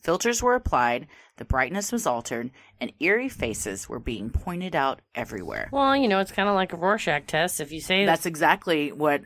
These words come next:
Speaker 1: um, Rorschach tests are.
Speaker 2: Have you
Speaker 1: They're
Speaker 2: ever done one of those?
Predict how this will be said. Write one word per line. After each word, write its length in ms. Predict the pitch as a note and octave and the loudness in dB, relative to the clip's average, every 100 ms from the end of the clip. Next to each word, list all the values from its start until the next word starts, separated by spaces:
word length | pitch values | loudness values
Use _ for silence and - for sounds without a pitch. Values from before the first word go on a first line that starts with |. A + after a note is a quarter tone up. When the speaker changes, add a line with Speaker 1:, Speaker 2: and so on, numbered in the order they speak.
| - | -2
Speaker 1:
um, 400 | C#3+ C3+ C#3 - | 2 2 0 -6
Rorschach 480 | D3 D3 C#3+ C#3 A#2 _ - | -2 0 2 2 0 _ -8
tests 320 | - B2+ - | -2 0 0
are. 140 | C3 B2 | 0 -2
Speaker 2:
Have 80 | - _ _ _ - | -4 _ _ _ -6
you 60 | G#3 | 0
Speaker 1:
They're 80 | G#3 | 2
Speaker 2:
ever 100 | G3 | 4
done 200 | F3 E3+ | 4 4
one 100 | F3+ | 4
of 60 | F#3+ | 4
those? 240 | G3+ G#3 | 2 0